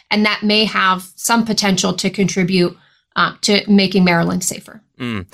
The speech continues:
Speaker 2: And when I was reading kind of the statements from the N R A and some of those advocacy groups who are pushing back against this new law signed by Governor Moore, one of the things they brought up was, "Hey, look, you know, Maryland is one of the more restrictive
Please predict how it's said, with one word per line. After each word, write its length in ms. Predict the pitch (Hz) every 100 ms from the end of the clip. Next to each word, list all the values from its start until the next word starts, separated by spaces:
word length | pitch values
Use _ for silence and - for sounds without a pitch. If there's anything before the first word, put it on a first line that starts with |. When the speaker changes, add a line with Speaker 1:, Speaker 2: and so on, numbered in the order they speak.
| _ _ -
Speaker 2:
And 140 | 147 156
when 80 |
I 80 | 196
was 180 | 247 143
reading 280 | 117 120 110
kind 160 | 113
of 40 | 101
the 60 |
statements 400 | 95 117 101 101
from 220 | - 98 95
the 120 | -
N 120 | 95
R 180 | 92 92
A 160 | 92
and 100 | 92
some 160 | 92 107
of 60 | 101
those 140 | 95
advocacy 500 | 87 95 113 - -
groups 300 | - 95 -
who 80 | 107
are 40 |
pushing 340 | 98 120 - 95
back 220 | 101 110
against 280 | 98 90 -
this 200 | 87 -
new 140 | 95
law 160 | 92 87
signed 320 | - 90 87
by 140 | 95
Governor 300 | 95 90 90
Moore, 260 | 92 92 95 - _ _ -
one 160 | 180
of 80 | 254
the 100 | 208
things 300 | - 131 120
they 100 | 113
brought 240 | 107 110 127
up 220 | 170 139
was, 220 | 107 -
"Hey, 200 | - 143
look, 340 | 160 185 -
you 80 | 95
know, 120 | 110
Maryland 440 | 107 123 160 160 127
is 140 | 117
one 180 | 113 110
of 120 | 104
the 80 | 95 _ _
more 260 | 113 127 139
restrictive 1000 | 113 - - 165 170 - 107 101 98